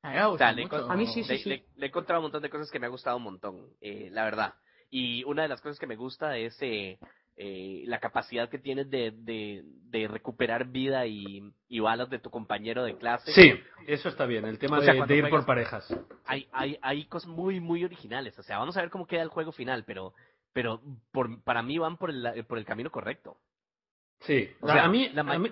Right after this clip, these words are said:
Speaker 2: si tú, si tú te das cuenta, la mayoría de veces que tú juegas con amigos, por lo general juegas con un amigo.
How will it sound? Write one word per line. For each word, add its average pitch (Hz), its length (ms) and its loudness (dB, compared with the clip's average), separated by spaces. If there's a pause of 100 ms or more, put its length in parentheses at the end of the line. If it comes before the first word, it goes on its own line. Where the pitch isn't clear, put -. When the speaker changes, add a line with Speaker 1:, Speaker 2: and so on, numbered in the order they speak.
(120)
Speaker 2:
si 160 140 -8
tú, 175 160 -2
si 151 160 -10
tú 175 100 -14
te 240 80 -4
das 220 100 -4
cuenta, 170 220 -6
la 120 80 -4
mayoría 131 320 -6
de 180 60 0
veces - 160 -8
que 120 80 -16
tú 139 100 -14
juegas 165 260 -4
con 156 120 -4
amigos, 143 340 -6
por 147 220 0
lo 135 80 -2
general 131 320 -2
juegas 180 260 -8
con 151 160 -2
un 175 100 2
amigo. 98 380 -4